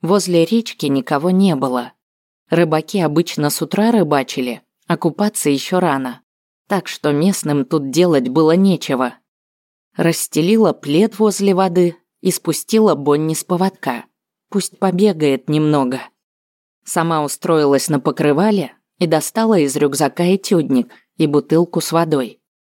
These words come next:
Задумалась, что ответить Егору, но решила скинуть ему фотографию нашего пейзажа. Выбрала красивый ракурс,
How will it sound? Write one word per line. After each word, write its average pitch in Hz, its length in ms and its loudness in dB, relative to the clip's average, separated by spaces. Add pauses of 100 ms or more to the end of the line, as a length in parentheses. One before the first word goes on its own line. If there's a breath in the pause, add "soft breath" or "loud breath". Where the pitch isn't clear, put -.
(340)
Задумалась, 165 680 0
что - 240 -4
ответить 160 540 -2
Егору, 156 580 0 (540)
но 202 120 4
решила 180 420 0
скинуть 175 500 -2
ему 156 180 0
фотографию 147 760 -4
нашего 147 440 -2
пейзажа. 160 720 -2 (1000)
Выбрала 165 520 2
красивый 156 600 2
ракурс, 170 640 -2